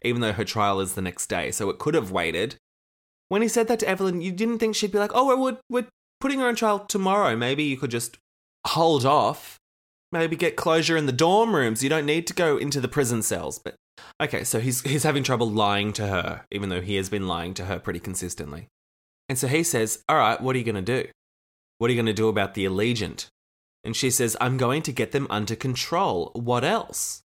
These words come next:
And so Four, he's like, "Oh no, what does she mean by control?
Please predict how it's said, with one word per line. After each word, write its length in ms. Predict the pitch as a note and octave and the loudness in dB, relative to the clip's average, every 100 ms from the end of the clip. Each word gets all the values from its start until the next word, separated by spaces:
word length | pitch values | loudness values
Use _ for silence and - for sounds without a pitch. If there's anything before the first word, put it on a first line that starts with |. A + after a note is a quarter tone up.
| _ _ _ _ _ - | _ _ _ _ _ -2
And 160 | B2+ | -2
so 160 | - A2+ | 0 -2
Four, 380 | - F3 D#3+ A#2 | 0 2 2 2
he's 180 | A2+ | 0
like, 160 | G#2+ G2 | 0 0
"Oh 240 | G#2+ G#2 | 2 2
no, 320 | F2+ E2+ E2+ F2 | 0 -2 -4 -2
what 140 | G#2+ | 0
does 120 | A2 | 0
she 140 | - A2+ | -2 0
mean 220 | A2 G#2+ | 0 0
by 140 | G#2+ | -2
control? 800 | - A#2 - G2+ F#2 F2+ F2 - | -2 -4 -4 -2 -2 0 -2 -6